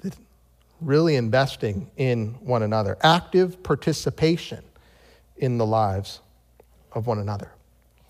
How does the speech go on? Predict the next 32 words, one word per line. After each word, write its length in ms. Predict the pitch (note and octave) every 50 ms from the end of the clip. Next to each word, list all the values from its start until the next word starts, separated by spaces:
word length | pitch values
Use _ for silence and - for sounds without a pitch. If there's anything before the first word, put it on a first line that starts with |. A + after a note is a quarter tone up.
| _ -
And 80 | - E3
you 60 | F#3
might 140 | G#3 G#3+ G3+
be 80 | G#3+
saying, 260 | F#3 - A#3 A3 G3 F#3
"Well, 80 | E3
Don, 300 | D#3 D3+ G#3 A3 G3+ F3 - - - - - -
this, 360 | E3 A#3 B3+ - - - - - - -
this 180 | G#3 G#3+ -
text 240 | - A#3+ A#3 - -
seems 180 | - A#3+ A3 G3
to 100 | - F#3+
pour 220 | - - G3+ F#3
forth, 560 | D#3 - - G3+ G3+ F#3 F3+ - - - - - _ -
put 280 | - A3+ A3+ - -
forth 300 | - A3+ A3+ A3 F#3 E3
something 600 | - - - G#3 G#3 G3+ - F#3+ E3 D3+ C#3 C3+
really 400 | D3+ G3+ C#4+ D#4 C4 A#3 G3+ F3+
extraordinary." 760 | E3+ D#3+ - - - - F#3+ G#3 G#3 E3+ C3 A2 F#2+ F#2 G2+ - - - - - - - - -
Like, 140 | G3 G3+ F3+
we 100 | G#3+ G3
see 160 | - - A3+
the 80 | F#3+ F#3
apostles 680 | E3 - - - A#3 B3+ B3+ - - B3 A#3+ A3 G#3+ -
doing, 280 | G3+ F#3+ F3+ D#3+ C#3 - - - - -
doing 220 | - F3 D#3 D3
signs, 500 | C3+ - - A3 A3 A3+ A3+ A#3 A3+ G3
we 60 | F3 F3+
see 160 | - F3+ D#3
people 240 | - F#3+ D3+ D#3 C3
selling 460 | - - - A3 A3+ A#3 A#3 A3+ G#3+
things. 540 | - A#3+ A#3 A3+ A3+ A3+ A3 G#3+ - -